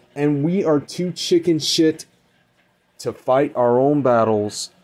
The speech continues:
because we are that accepting of mediocrity. Ted Cruz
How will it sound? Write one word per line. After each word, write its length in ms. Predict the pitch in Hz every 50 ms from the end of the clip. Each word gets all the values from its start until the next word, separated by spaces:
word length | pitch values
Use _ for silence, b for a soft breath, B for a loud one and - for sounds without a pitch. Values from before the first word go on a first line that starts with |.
| _ _ _ _ _ _ _ _ _
because 600 | 131 123 120 - 131 120 120 117 113 110 - -
we 200 | 123 120 117 117
are 160 | 113 113 104
that 520 | 104 113 113 113 117 117 - - - - - - _ _ _ _ _ _ _ _ _ _ _ _ _ _ _ _ _ _ _ _ _ _ _ _ _ _ _ _ _ -
accepting 880 | 139 131 - - - - 151 131 123 127 - 123 113 113 110 110 110 113 - _ _ _ _ _ -
of 140 | 120 113
mediocrity. 1000 | 117 117 117 113 113 110 107 104 104 101 - - - - - - - - - - _ _ _ _ _ _ _ _ _ - - _ _ _ _ _ _ _ _ _ _ _ _ _ _ _ _ _ _ _ _ _ _ _ _ _ _ _ _ _ _ _ _ _ _ -
Ted 280 | - 160 160 165 160 -
Cruz 640 | - - 170 165 147 135 120 110 101 - - -